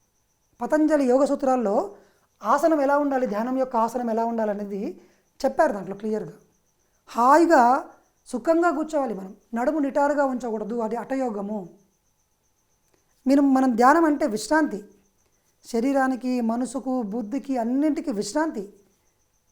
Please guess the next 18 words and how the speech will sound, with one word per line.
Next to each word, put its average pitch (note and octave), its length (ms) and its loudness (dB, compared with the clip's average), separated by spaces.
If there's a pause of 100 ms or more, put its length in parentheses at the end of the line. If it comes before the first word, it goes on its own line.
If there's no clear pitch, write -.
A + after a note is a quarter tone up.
(760)
విశ్రాంతి E4 460 -2
ఇవ్వడం. G3+ 300 -8 (200)
ధ్యానం A#3 240 -6
అంటే B3+ 180 -6
ఏంటి? F#4 360 -6 (400)
విశ్రాంతి. G3 500 -12 (180)
అంటే D4 140 0
మరి C#4+ 180 0
విశ్రాంతి D4+ 420 -2
ఉండాలంటే C#4 600 0 (180)
శరీరం C#4+ 320 0
ఎంత C4+ 140 -2
రిలాక్స్గా C#4+ 420 -2
ఉండాలి? C#4 480 -4 (840)
అంతేగాని C4 520 -2 (240)
ఇలా B3 140 -2
నిటారుగా A#3+ 440 0
పెట్టామనుకోండి, A#3 760 -6